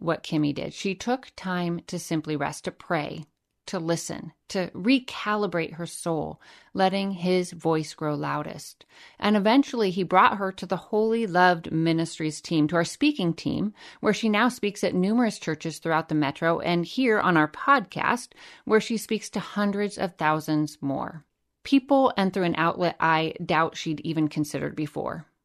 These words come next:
And it all began when she said no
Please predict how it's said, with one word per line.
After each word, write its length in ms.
And 160
it 200
all 500
began 840
when 160
she 160
said 240
no 640